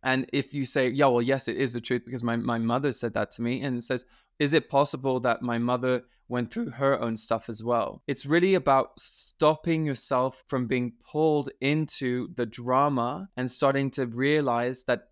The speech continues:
every single person in your life is a character in your play. Isn't that funny? Like, I'm an actor and now I'm bringing in that thing, right? So is a character in your play. And they're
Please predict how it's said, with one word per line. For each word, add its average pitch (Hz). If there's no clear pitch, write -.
every 156
single 143
person 147
in 127
your 117
life 131
is 131
a 127
character 143
in 131
your 123
play. 120
Isn't 143
that 185
funny? 131
Like, 123
I'm 127
an 120
actor 135
and 120
now 120
I'm 120
bringing 120
in 117
that 113
thing, 113
right? 117
So 123
is 135
a 147
character 156
in 143
your 139
play. 151
And 135
they're 151